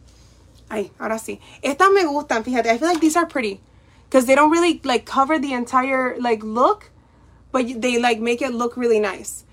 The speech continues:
Pero aún se ve bonito. Me gustan esas. Esas vamos a usar. Esas creo que son exclusive. ¿Son exclusive? Sí. Exclusive de Beauty Creation. Son de mis favoritas.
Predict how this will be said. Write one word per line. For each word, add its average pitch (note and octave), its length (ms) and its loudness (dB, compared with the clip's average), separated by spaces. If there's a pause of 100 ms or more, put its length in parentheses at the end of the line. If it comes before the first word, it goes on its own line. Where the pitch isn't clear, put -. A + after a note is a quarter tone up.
(220)
Pero C#4+ 240 4
aún A#3 240 4
se C#4 140 2
ve C#4 120 4
bonito. G#3+ 500 0 (320)
Me B3 140 2
gustan A#3 360 2
esas. G3+ 320 -4
Esas A#3 240 -2
vamos C4+ 220 -4
a C#4 40 -6
usar. A3 280 -6
Esas D4 160 -6
creo E4 140 -2
que D#4+ 60 -8
son E4+ 140 -4
exclusive. A3 540 -4
¿Son C4 120 -10
exclusive? C#4+ 460 -10
Sí. - 220 -4 (340)
Exclusive D4 560 -2
de E4+ 140 6
Beauty C4+ 240 -2
Creation. A#3 440 2
Son A#3+ 160 0
de C4+ 60 -2
mis D#4+ 160 2
favoritas. A#3+ 720 0